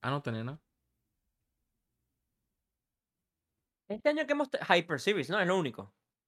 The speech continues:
Speaker 2: Bueno, y el de los huevos, pero el de los huevos es como, es tan exclusivo
Speaker 1: Eh, ajá,
Speaker 2: que se te va a
Speaker 1: exacto, que,
Speaker 2: olvidar.
Speaker 1: que no importa. Y fueron cinco cartas.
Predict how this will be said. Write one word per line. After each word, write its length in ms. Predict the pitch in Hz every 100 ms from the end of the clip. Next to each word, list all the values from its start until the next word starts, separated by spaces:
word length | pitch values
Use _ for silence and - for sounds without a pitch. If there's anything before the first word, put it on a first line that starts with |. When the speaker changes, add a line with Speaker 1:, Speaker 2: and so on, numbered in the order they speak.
| _ _ -
Speaker 2:
Bueno, 220 | 165 180 170
y 60 |
el 100 | 170
de 80 | 170
los 120 | 165
huevos, 380 | 139 170 131 110
pero 120 | 151
el 60 | 156
de 60 | 160
los 120 | 151
huevos 240 | 156 208
es 160 | - 196
como, 260 | - 247 -
es 140 | 180
tan 120 | 185 254
exclusivo 840 | 233 - 175 - 233 151 101 -
Speaker 1:
Eh, 160 | - 120
ajá, 160 | 110 104
Speaker 2:
que 80 |
se 120 | - 175
te 120 | 139
va 80 | 135
a 40 |
Speaker 1:
exacto, 0 |
que, 40 |
Speaker 2:
olvidar. 300 | 139 143 117 -
Speaker 1:
que 300 | 107 104 104
no 80 | 113
importa. 500 | 107 92 73 82 76
Y 40 |
fueron 240 | 101 120
cinco 260 | 120 127 117
cartas. 380 | - 71 71